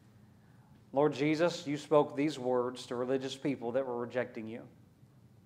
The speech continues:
and it made them angry. Father, we need to learn what you were trying to tell them. So speak to us, I pray. Open our eyes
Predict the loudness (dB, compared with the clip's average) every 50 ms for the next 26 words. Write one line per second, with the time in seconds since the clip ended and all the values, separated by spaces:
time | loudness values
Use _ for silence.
0 | -20 -20 -20 -20 -20 -20 -20 -20 -20 -18 -10 -6 -2 -2 -2 0 0 0 0 0
1 | 0 -2 -4 -6 -6 -8 -10 -14 -20 -20 -20 -20 -20 -20 -20 -20 -20 -20 -20 -20
2 | -20 -20 -20 -20 -20 _ -20 -20 -20 -20 -20 -20 -20 -20 -20 -20 -20 -20 -20 -20
3 | -20 -20 -20 -20 -6 4 8 8 8 8 6 2 2 0 0 -2 0 2 4 4
4 | 4 4 0 -2 -6 -10 -14 -18 -20 -20 -20 -20 -20 -18 -6 -2 -2 -2 0 0
5 | 0 0 0 -2 -2 -2 -2 -4 -2 0 0 0 0 -4 -12 -14 -20 -20 -20 -20
6 | -20 -20 -20 -20 -20 -20 -20 -20 -20 -20 -20 -20 -20 -20 -20 -20 -20 -20 -20 -20
7 | -20 -20 -20 -10 -10 -8 -8 0 0 0 0 2 4 4 4 4 2 -4 -4 -4
8 | 0 2 2 4 4 4 2 2 2 2 2 4 4 6 6 6 4 2 0 -4
9 | -14